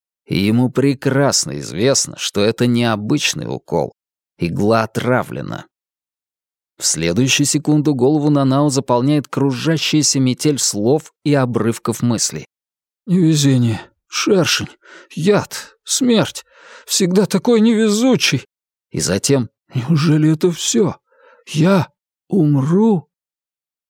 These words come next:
На него как будто опускается огромная тяжесть, придавливающая его к земле. Вот так просто.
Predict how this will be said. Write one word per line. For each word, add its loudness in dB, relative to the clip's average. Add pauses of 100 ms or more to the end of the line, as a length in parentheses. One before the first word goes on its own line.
(280)
На -2
него 0
как -2
будто -2
опускается 0
огромная 2
тяжесть, -2
придавливающая 0
его 0
к -6
земле. -2 (800)
Вот 0 (180)
так 0 (100)
просто. -2